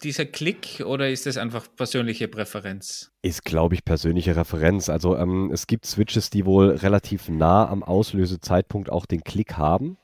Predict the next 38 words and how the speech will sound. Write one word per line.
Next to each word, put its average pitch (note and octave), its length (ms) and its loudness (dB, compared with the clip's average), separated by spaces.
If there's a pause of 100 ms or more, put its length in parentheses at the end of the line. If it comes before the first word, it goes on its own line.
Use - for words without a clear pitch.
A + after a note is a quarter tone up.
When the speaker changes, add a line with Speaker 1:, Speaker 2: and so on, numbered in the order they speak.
(100)
Speaker 2:
Das - 160 -6
heißt, F2+ 280 2
äh, E2+ 60 0
man E2+ 180 0
könnte F#2 260 -2
durch, E2+ 280 -2 (280)
ja, D#2+ 120 -6
durch - 180 -6
Audio-Feedback B2 840 -2
im A#2 100 -8
Prinzip - 440 -6
hören, G#2+ 200 2
wann F#2+ 100 2
der G#2 100 0
Switch - 280 -6
auslöst. A2 640 -2 (100)
Aber F#2 400 6
meines F2+ 380 2
Wissens A2 300 -4
nach G2 180 0
ist G2+ 100 -4
es G2+ 160 -6
nie G#2 180 0
so G#2+ 200 2
präzise A2 500 -2
am F2+ 100 2
Auslösepunkt F#2+ 800 -2 (120)
des - 140 -10
Switches - 340 -4
selber F2 240 2
dran, E2 340 -2 (240)
dass - 140 -2
man's F2 200 0
rein E2 180 2
von - 120 -4
diesem E2+ 200 -4
Audiosignal, D#2+ 720 0
äh, D2+ 340 -4